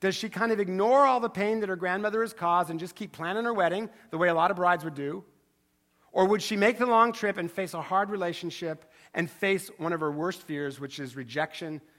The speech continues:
from somebody she loves? Well, she and Brian decided to make the long drive to where her grandmother lived. And when they got there, her grandmother and the nurse were just getting back from the beauty parlor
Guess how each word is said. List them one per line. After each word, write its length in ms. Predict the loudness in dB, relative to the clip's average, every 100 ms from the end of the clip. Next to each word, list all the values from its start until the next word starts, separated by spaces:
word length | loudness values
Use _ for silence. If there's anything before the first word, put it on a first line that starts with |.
| _ _
from 140 | -12 -6
somebody 340 | -4 -4 -4
she 180 | -10 -12
loves? 460 | -14 -16 -20 -20 _ _ _ _ _ _ _ _ _
Well, 80 | -8
she 140 | 0 0
and 100 | 6
Brian 340 | 8 8 6
decided 440 | -2 2 2 2
to 60 | 0
make 200 | -2 -2
the 80 | 0
long 240 | 2 2
drive 300 | 2 2 0
to 160 | -2 -8
where 200 | -6 -6
her 120 | -2
grandmother 420 | 2 2 2 -2
lived. 340 | -4 -6 -8 _ _ _ -4
And 100 | 0
when 100 | 2
they 120 | 2 6
got 260 | 8 8
there, 140 | 6 2
her 100 | 2
grandmother 540 | 2 2 2 2 0
and 200 | 0 -4
the 80 | -2
nurse 440 | 2 4 4 0 -14 _
were 120 | -6
just 320 | 0 2 2 0
getting 220 | -4 2
back 280 | 6 6 2
from 120 | -6
the 60 |
beauty 300 | -4 -2 -2
parlor 480 | -4 -2 -2 -2 -6